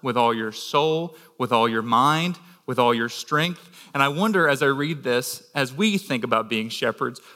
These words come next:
what would it mean if the people that you're called to love, wherever you are, knew that, uh, God's invitation was compelling enough to envelop their whole life,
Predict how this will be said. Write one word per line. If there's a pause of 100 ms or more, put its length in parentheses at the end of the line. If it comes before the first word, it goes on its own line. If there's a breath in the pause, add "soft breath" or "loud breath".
what
would
it
mean
if
the
people
that
you're
called
to
love,
wherever
you
are, (260 loud breath)
knew
that, (360)
uh, (180)
God's
invitation
was
compelling
enough
to
envelop
their
whole
life,